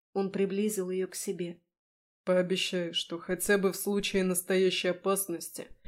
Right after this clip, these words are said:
если он будет грозить твоей жизни и у тебя будет возможность воспользоваться этим способом, ты не станешь артачиться». Девушка насупилась.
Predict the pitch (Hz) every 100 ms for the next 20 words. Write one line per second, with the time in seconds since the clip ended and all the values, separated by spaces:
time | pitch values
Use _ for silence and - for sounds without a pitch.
0 | 202 - 190 202 202 214 220 214 185 190
1 | 196 175 185 185 180 196 175 180 175 165
2 | 190 208 185 175 175 170 185 185 165 202
3 | 196 175 - 180 175 185 190 175 170 -
4 | 165 165 - 196 185 170 170 170 175 175
5 | 180 170 - 190 185 190 190 180 - _
6 | _ _ 208 208 202 196 - 190 185 175
7 | 190 175 175 170 - - - 180 _ _
8 | _ _ - 180 175 170 - 185 190 -
9 | 175 170 175 170 -